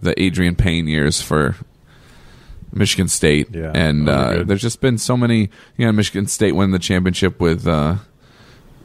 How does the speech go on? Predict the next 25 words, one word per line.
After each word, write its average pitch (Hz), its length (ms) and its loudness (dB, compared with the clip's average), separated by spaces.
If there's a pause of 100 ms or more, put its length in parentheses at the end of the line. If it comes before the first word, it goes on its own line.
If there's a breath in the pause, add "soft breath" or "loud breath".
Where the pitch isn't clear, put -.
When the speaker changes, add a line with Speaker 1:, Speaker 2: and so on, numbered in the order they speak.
(840 soft breath)
Speaker 1:
Mo 98 240 2
Pete 92 420 0
and, 87 300 0
uh, 78 560 0
Mateen 92 460 0
Cleaves 95 760 0 (840 loud breath)
in, 95 560 2
what, 80 180 0
two 95 120 -6
thousand 85 360 0
one. 87 400 -2 (800 soft breath)
That's 107 180 -2
still 123 180 0
one 113 120 2
of - 40 0
the 104 60 -2
most 95 180 -4
painful 101 420 0
memories 92 800 -2 (480 soft breath)
for - 180 -4
me. 76 340 -4
Not 107 300 -2
because 117 240 -2
I 110 80 2
have 98 120 0